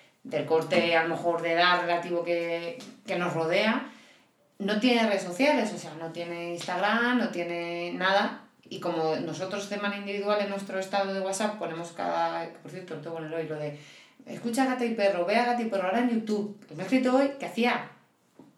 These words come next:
dos meses que no sabía nada de ella, me ha escrito y me dice, "Jess, em, eh, te he visto en YouTube, ¿cómo me habéis gustado? Qué guapos estáis, me he reído muchísimo, muchas gracias". Y le digo, "No, gracias a ti". Dice,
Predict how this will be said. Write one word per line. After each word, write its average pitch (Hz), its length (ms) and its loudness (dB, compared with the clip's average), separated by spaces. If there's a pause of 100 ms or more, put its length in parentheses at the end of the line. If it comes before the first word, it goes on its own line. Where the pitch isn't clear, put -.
(120)
dos 240 320 2
meses 254 340 6
que - 120 -8
no 202 100 -6
sabía 220 300 2
nada 196 160 0
de 202 100 0
ella, 220 100 4
me 175 60 0
ha - 40 -4
escrito 196 220 -6
y - 40 -6
me 185 60 -6
dice, 170 240 -8
"Jess, 254 340 2 (480)
em, 180 380 -4 (180)
eh, - 260 -8
te 220 80 0
he - 20 4
visto 254 260 4
en 247 120 8
YouTube, 214 560 4 (760)
¿cómo 233 240 6
me 254 80 4
habéis 254 200 2
gustado? 202 440 2
Qué 214 60 0
guapos 233 320 2
estáis, 196 380 0
me 208 100 0
he 220 60 6
reído 262 220 6
muchísimo, 220 720 4
muchas 269 380 4
gracias". 233 640 2 (500)
Y - 80 -8
le 165 80 -2
digo, 151 120 -4
"No, 196 140 -4
gracias 196 320 -2
a 220 140 -4
ti". 220 160 4
Dice, - 180 -2